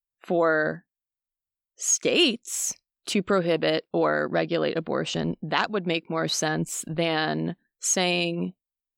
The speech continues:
that it doesn't prohibit the citizens from regulating or prohibiting abortion,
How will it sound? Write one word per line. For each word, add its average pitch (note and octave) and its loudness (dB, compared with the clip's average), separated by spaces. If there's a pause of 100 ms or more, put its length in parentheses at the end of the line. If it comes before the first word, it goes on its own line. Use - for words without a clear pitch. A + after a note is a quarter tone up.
(1200)
that F3+ 2
it E3+ 2
doesn't E3 2
prohibit E3 0
the - -4
citizens G#3 2 (2250)
from F3+ 0
regulating D#3 2
or D#3 -2
prohibiting D#3 -2
abortion, D#3+ -2